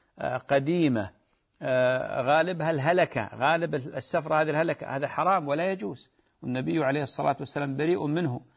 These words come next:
لا يجوز إلا لإنسان متيقن بأنه إذا ما ركب البحر سيموت، يعني هذه تدخل تحت قاعدة الموازنة بين مفسدتين، آه، ترتكب أدناهما، آه، عفوًا، آه، ت-، آه،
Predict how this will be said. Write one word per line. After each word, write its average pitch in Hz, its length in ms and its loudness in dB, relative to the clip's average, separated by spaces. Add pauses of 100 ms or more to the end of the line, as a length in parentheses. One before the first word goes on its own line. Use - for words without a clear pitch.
(120)
لا 165 220 4
يجوز 190 360 -4 (460)
إلا 208 400 2
لإنسان 156 680 0 (400)
متيقن 170 600 4
بأنه 156 440 2 (380)
إذا 147 200 4
ما 180 220 6
ركب 196 360 2
البحر 170 380 2
سيموت، 151 680 2 (460)
يعني 226 280 0
هذه 202 520 2
تدخل 190 400 -2
تحت 160 260 -4
قاعدة 156 600 0
الموازنة 151 600 0
بين 139 320 0
مفسدتين، 135 760 0 (460)
آه، 156 120 0
ترتكب 160 600 0
أدناهما، 156 760 0 (600)
آه، 123 560 2
عفوًا، 135 600 0
آه، 117 160 -2
ت-، - 120 -8
آه، 131 360 4